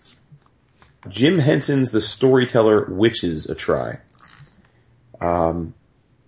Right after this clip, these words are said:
Archaea has been now for a bunch of years done a phenomenal job with Jim Henson properties. Um, probably not the, the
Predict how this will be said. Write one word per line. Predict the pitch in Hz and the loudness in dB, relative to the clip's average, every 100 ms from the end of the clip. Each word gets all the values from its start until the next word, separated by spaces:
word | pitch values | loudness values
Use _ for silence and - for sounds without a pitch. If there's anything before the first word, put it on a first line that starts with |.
| - - _ _ _ _ | -18 -18 _ _ _ _
Archaea | 104 101 147 143 107 98 | 0 0 2 6 6 4
has | 98 | -2
been | 92 104 98 - - _ | -4 -6 -6 -10 -16 _
now | 104 104 | -6 -4
for | 90 95 | -2 0
a | 87 | 0
bunch | 120 - | 0 -4
of | 95 | -6
years | 98 82 80 | -2 -2 -2
done | 101 92 | -4 -6
a | |
phenomenal | - 87 87 92 78 | -6 -2 -2 -2 -2
job | 92 80 69 | 0 0 0
with | 87 | -6
Jim | - 82 | -6 -8
Henson | 95 76 73 | -6 -8 -8
properties. | 69 73 69 65 69 - - - - _ _ | -2 -2 0 -4 -6 -10 -18 -20 -20 _ _
Um, | 82 76 73 - _ _ _ | -4 -2 -6 -10 _ _ _
probably | - 139 190 160 | 0 2 4 4
not | 120 110 110 | 6 4 4
the, | 110 101 | 4 2
the | - 104 - - | 0 -12 -14 -14